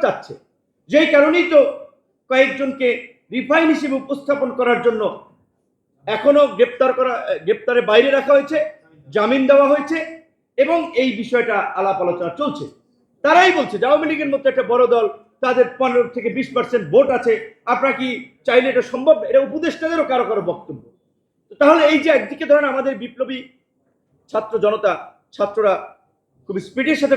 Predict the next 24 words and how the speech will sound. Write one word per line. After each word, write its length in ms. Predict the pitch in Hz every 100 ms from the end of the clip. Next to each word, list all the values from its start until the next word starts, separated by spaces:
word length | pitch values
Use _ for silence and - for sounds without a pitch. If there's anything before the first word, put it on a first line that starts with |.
| 233
কথা 140 | 233 247
বলছে, 160 | 240
আওয়ামী 180 | 226 220
লীগের 200 | 240 240 233
প্রশ্নে 220 | - 220
আমরা 120 | 214 214
আপোষ 200 | 214 - 240
করবো 180 | 220 208
না, 60 | 160 - _
কিন্তু 140 | - 254
এই 60 | 254 277
সরকারের 360 | 262 285 311 254
লোকেরাও 320 | 254 302 349 349
তো 60 | 262 - - _ 220
আওয়ামী 200 | 247 247
লীগের 200 | 254 247 -
সাথে 160 | 240 240
একটা 160 | 233 214 185 - _ 214
দফা 200 | 220 285
রফা 240 | 285 254 233
করে 100 | 226
একটা 160 | 220 214 220
সমঝোতা 380 | 220 220 214 202
করার 200 | 208 190